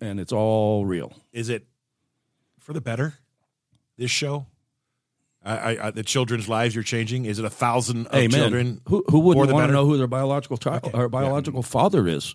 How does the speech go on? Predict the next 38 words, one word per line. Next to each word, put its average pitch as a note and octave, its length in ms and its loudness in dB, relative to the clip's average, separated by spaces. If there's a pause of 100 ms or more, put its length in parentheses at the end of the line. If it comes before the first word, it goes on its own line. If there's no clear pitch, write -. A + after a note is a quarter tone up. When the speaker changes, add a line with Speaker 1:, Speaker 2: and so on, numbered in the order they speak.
Speaker 2:
Right. C3 200 -10
Speaker 1:
or B2+ 120 4
get A#2 220 4
a - 20 4
chance C3 340 2
to B2 120 -4
reach B2 200 -2
out? C#3+ 360 0 (640)
<clears throat> - 20 -20 (340)
I A2+ 60 -4
mean, G2 280 -2 (440)
every D#3 560 4 (800)
human C#3 260 2
being A#2+ 340 4
deserves G#2+ 340 2
to A#2+ 80 -2
know G#2 140 0
who A2 100 -2
their G#2+ 120 -2
biological G2+ 500 -4
Speaker 2:
Well, A#2+ 100 -2
I, B2 40 0
Speaker 1:
parents - 180 -6
Speaker 2:
I D3+ 80 0
Speaker 1:
are. - 20 -6
Speaker 2:
could D#3 140 -4
just C#3 200 -2
see C#3 120 -2
some A#2+ 240 -4
scenario, G#2 500 -2
though, F#2+ 240 -2
where, F#2 340 -6 (360)
you G#2 100 -10
know, F#2+ 280 -8 (260)
the A2 80 -16
child G#2 320 -4
finds G#2+ 340 -8
out F2 240 -12